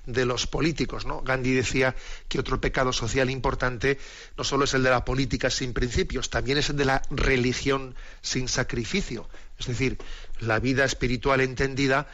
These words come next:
pues, como un lugar en el que yo busco mi,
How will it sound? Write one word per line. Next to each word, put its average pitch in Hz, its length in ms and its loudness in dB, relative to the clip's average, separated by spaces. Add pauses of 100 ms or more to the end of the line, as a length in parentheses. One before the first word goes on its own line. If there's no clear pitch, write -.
(280)
pues, 127 200 -6
como 120 480 0
un 127 200 -2
lugar 135 380 4
en 127 160 2
el 123 140 0
que 123 160 0
yo 131 480 2
busco 123 560 0
mi, 120 420 -2